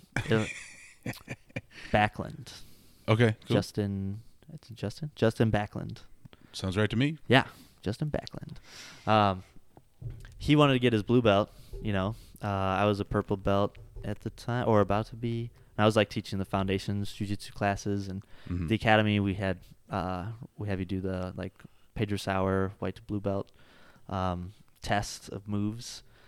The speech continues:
Speaker 1: Um, so he, he just, he was willing to do a trade. I was like, "Hey, like, I need to get adjusted, like, every day, and I know I can't afford that." And he was like, "Hey, just, like, stop by my office at this time. It's, like, when I'm free. It's, like, my lunch break. I'll adjust you every day.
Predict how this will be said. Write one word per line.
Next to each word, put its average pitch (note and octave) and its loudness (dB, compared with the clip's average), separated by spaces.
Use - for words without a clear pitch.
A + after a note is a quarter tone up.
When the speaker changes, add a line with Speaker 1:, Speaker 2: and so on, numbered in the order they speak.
Speaker 1:
Um, F2 0
so - 4
he, G#2+ 6
he C3+ 6
just, C3 6
he C#3 4
was C3 6
willing B2+ 6
to A#2 4
do A2+ 6
a G2+ 8
trade. A#2+ 4
I - 6
was G2 4
like, G2 -2
"Hey, A#2+ 4
like, F#2+ -2
I A2 -2
need A2+ 2
to G2+ -2
get G2 2
adjusted, F#2+ -2
like, F#2 -6
every F#2+ 0
day, F#2+ -2
and F#2 -4
I F#2 -4
know F#2 0
I F#2 -2
can't G2 -4
afford G2 -2
that." G2 -2
And G#2+ -2
he G#2+ 4
was A2 2
like, A2 6
"Hey, D#3+ 4
just, - -8
like, B2 4
stop B2+ 4
by C3 8
my C3 6
office A#2 2
at G#2 0
this A#2 2
time. G#2+ 2
It's, - -16
like, G2+ 0
when G2+ 4
I'm F2+ 2
free. G2 2
It's, - -8
like, G2+ -2
my F#2+ 0
lunch F#2+ -4
break. F#2+ -2
I'll G#2 2
adjust G2+ 0
you G2 2
every F#2+ -2
day. G2 -2